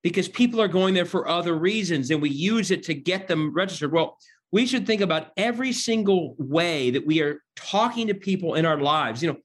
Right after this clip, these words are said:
do you run a restaurant, a barbershop? Are you using that institution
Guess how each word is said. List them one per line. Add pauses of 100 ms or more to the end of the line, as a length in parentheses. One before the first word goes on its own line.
(100)
do
you
run
a
restaurant, (120)
a
barbershop? (400)
Are
you
using
that
institution